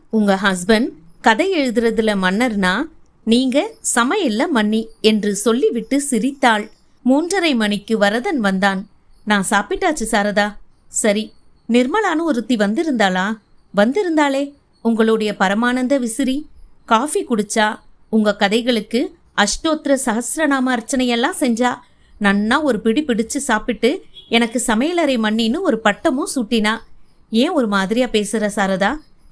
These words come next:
எத்தனை நாளா சிநேகம்?" "ஏன்?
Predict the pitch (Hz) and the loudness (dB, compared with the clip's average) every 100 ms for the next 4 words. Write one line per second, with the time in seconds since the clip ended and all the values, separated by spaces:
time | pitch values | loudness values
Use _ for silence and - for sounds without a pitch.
0 | _ - 208 381 403 330 233 214 262 269 | _ -4 -2 -4 -4 0 0 2 -2 -2
1 | 214 208 214 214 - - - - 214 254 | -4 -2 -4 -4 -12 -20 -20 -4 0 0
2 | 339 | -2